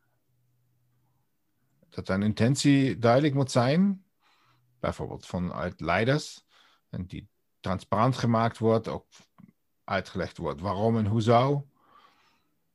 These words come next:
En dat gevraagd wordt, wie wil mee?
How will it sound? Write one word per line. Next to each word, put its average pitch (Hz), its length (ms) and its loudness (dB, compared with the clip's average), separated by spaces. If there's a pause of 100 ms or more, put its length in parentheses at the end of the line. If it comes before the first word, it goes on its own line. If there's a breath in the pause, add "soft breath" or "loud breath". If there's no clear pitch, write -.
(360)
En 110 360 -2
dat 101 340 -6
gevraagd 110 580 -2
wordt, 95 200 -4
wie 110 200 2
wil 110 160 2
mee? 131 460 0